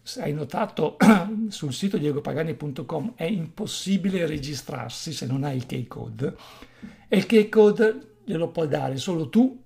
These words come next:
se sei iscritto al Business Club, o viene a saperlo perché magari segue me e, e ogni tanto nei video e cose, ogni tanto lo dico. Quindi nessuno può res-, registrarsi al mio sito per poter entrare nel Business Club se non ha un key code.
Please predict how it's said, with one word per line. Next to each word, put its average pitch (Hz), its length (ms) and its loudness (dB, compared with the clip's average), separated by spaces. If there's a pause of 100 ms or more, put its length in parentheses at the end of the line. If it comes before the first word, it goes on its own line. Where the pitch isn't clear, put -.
se - 160 -10
sei 135 200 -6
iscritto 127 280 -6
al 131 60 -4
Business 151 280 0
Club, 120 380 -6 (340)
o 190 100 -4
viene 180 220 -2
a 151 40 -6
saperlo 143 480 -6
perché - 260 -8
magari 139 320 -8
segue 139 360 -4
me 131 240 -6 (260)
e, 190 100 -6 (120)
e 160 120 -4
ogni 160 220 -4
tanto 139 340 -6
nei 135 140 -4
video 151 500 -4
e - 80 -8
cose, 139 340 -6
ogni 165 240 -8
tanto 131 280 -6
lo 127 80 -6
dico. 123 400 -8 (720)
Quindi 196 300 6
nessuno 196 440 2
può 160 140 -2
res-, 151 420 -6
registrarsi 156 720 -6
al 151 60 -4
mio 147 140 -6
sito 190 360 -6
per 135 160 -8
poter 143 380 -4
entrare 143 280 -4
nel 139 120 -6
Business 127 360 -6
Club 123 280 -4
se 127 180 -8
non 170 180 -6
ha 170 240 -4 (580)
un 208 180 0
key 156 220 -4
code. 127 500 -8